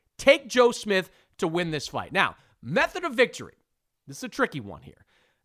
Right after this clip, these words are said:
Joe Smith by points or decision is plus fourteen hundred,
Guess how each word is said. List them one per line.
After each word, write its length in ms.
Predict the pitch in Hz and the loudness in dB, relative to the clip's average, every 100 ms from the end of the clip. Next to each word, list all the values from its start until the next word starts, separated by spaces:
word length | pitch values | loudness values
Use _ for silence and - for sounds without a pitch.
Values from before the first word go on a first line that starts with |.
| 120 | -12
Joe 280 | 117 320 370 | 6 6 6
Smith 520 | - 294 208 139 - _ - | -2 0 0 -2 -10 _ -2
by 300 | 180 190 170 | 2 2 2
points 600 | - - 330 302 - - - | -8 -6 -6 -6 -10 -8 -2
or 120 | 220 | -2
decision 720 | 180 - 208 214 127 85 95 _ _ _ _ _ | -2 -4 -4 -4 -6 -10 -16 _ _ _ _ _
is 200 | 254 196 | -4 -4
plus 500 | - - 403 466 - | -8 0 4 4 4
fourteen 560 | - 392 - - 349 311 | 0 2 2 2 2 2
hundred, 600 | - 254 156 117 87 | 4 2 2 -8 -10